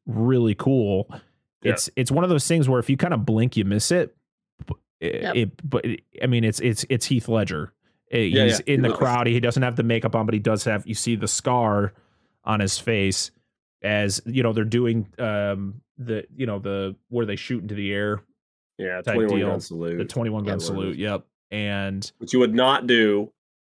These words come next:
Speaker 2: in that place full of
Speaker 3: You would
Speaker 2: buildings.
Speaker 3: do that in the
Speaker 1: <laughs> Yeah,
Speaker 3: middle
Speaker 2: You
Speaker 3: of
Speaker 2: would
Speaker 3: the
Speaker 2: not
Speaker 3: city.
Speaker 2: do a twenty-one gun salute.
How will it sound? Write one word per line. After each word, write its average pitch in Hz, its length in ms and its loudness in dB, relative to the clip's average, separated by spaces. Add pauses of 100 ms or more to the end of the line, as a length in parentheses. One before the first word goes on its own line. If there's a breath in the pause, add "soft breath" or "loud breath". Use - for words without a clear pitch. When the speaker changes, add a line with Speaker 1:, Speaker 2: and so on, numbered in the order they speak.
Speaker 2:
in 113 100 2
that 98 220 0
place 107 360 -2 (160)
full 123 260 4
of 107 40 0
Speaker 3:
You 98 40 -12
would 98 60 -12
Speaker 2:
buildings. 107 720 0
Speaker 3:
do 392 200 -2
that 294 240 2
in 294 60 0
the 196 40 2
Speaker 1:
<laughs> - 0 -
Yeah, 247 80 0
Speaker 3:
middle 269 180 -4
Speaker 2:
You 113 60 0
Speaker 3:
of 113 60 -2
Speaker 2:
would - 100 2
Speaker 3:
the - 80 -8
Speaker 2:
not 139 180 2
Speaker 3:
city. 143 120 -2
Speaker 2:
do 131 80 4
a 127 40 4
twenty-one 123 480 4
gun 113 200 2
salute. 110 640 -2